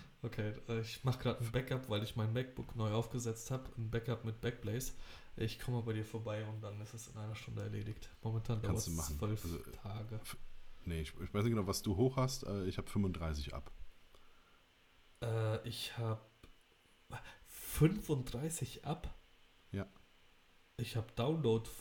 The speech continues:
Speaker 1: von, was hab ich, fünfzigtausender Leitung. Also fünf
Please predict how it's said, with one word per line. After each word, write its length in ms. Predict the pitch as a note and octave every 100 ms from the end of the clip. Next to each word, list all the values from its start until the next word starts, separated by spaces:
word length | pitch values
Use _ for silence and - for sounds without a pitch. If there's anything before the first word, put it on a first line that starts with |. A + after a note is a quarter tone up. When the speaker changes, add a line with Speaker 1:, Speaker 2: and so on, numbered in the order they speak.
| -
Speaker 1:
von, 460 | A2+ G#2+ G#2+ A2 A2 - - - - - - - - - - - - - -
was 100 | A2
hab 140 | A#2
ich, 100 | A2
fünfzigtausender 600 | - C3+ - A#2+ A#2 A#2 A2+
Leitung. 340 | B2 B2 A2+ - - - - -
Also 200 | A2+ A2+
fünf 320 | A2 B2+ B2